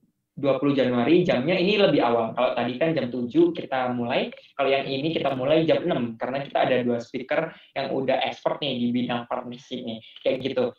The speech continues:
Langsung aja daftar di bit dot l y slash dilo subtalks nol nol dua, kayak gitu. Dan jangan lupa untuk ikut juga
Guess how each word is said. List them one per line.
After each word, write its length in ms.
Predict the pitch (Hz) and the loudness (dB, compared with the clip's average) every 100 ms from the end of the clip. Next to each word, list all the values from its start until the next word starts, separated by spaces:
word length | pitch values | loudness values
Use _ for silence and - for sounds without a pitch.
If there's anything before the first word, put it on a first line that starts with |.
| - - | -16 -4
Langsung 240 | 165 180 | -2 0
aja 320 | - 202 196 | 2 6 8
daftar 320 | 190 143 151 160 | 8 4 2 2
di 160 | 131 | 0
bit 160 | 123 123 | 0 0
dot 220 | 127 127 | 0 2
l 40 | 139 | 0
y 80 | 160 | 0
slash 320 | 160 123 123 127 | 0 -4 -4 -2
dilo 240 | 120 120 | 0 0
subtalks 560 | 117 127 - 143 - - | -2 -4 -2 -2 -4 -10
nol 320 | 123 127 127 | -2 -2 -2
nol 240 | 123 120 | -2 -2
dua, 320 | 123 123 113 - - - | 0 -2 -4 -8 -20 -2
kayak 320 | 131 123 131 | 0 0 -2
gitu. 320 | 127 117 110 - - 170 | 0 -2 -4 -12 -6 0
Dan 80 | 185 | 2
jangan 160 | 196 | 2
lupa 200 | 196 214 220 220 | 4 4 4 4
untuk 560 | 160 156 156 156 156 156 | 0 0 0 4 4 2
ikut 160 | 175 | 2
juga 400 | 160 127 160 - | 2 4 2 2